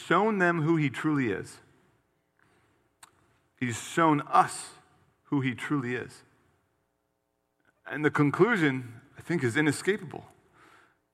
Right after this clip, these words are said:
And so as we look back over the course of these three days, these, these three entrances that Jesus makes into Jerusalem, so what?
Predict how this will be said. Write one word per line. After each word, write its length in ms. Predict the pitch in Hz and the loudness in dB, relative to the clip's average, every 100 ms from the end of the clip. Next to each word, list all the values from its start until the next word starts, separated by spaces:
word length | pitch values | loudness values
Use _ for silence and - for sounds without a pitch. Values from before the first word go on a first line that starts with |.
| - | -6
And 80 | 120 | 2
so 140 | 180 | 4
as 80 | 156 | 6
we 80 | 160 | 4
look 240 | 226 147 | 2 2
back 260 | 175 220 202 | 4 4 4
over 140 | 160 | 0
the 80 | 143 | 0
course 400 | - 175 214 - | 4 6 6 4
of 80 | 151 | 2
these 220 | 151 - | 2 2
three 240 | - 170 | 2 4
days, 260 | 170 180 170 | 6 6 4
these, 220 | 151 123 - - | 0 -4 -10 2
these 220 | 180 - | 2 2
three 400 | - 180 220 220 | 2 4 4 4
entrances 600 | 185 202 180 185 170 170 | 2 2 0 0 2 4
that 100 | 165 | 4
Jesus 320 | 139 180 165 147 | 2 2 2 4
makes 280 | 165 165 | 2 2
into 160 | 170 147 | -2 -2
Jerusalem, 600 | 143 147 202 165 147 139 - - | 4 4 4 4 0 0 -8 -12
so 260 | - 190 | 0 2
what? 480 | 185 208 202 147 | 2 2 2 0